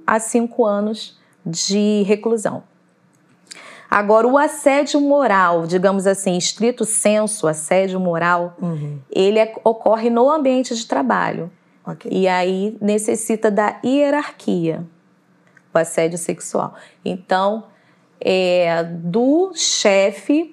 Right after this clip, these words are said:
Speaker 1: para o subordinado, porque entende uma relação de poder,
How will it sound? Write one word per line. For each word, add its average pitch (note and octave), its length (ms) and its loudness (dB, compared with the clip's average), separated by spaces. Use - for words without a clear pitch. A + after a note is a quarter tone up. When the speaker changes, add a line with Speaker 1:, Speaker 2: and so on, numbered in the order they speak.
Speaker 1:
para F#3 220 2
o G3 40 -4
subordinado, F#3 1080 -2
porque - 300 0
entende A3 800 0
uma G3+ 180 0
relação G#3+ 560 -2
de G#3+ 140 -4
poder, F#3+ 640 0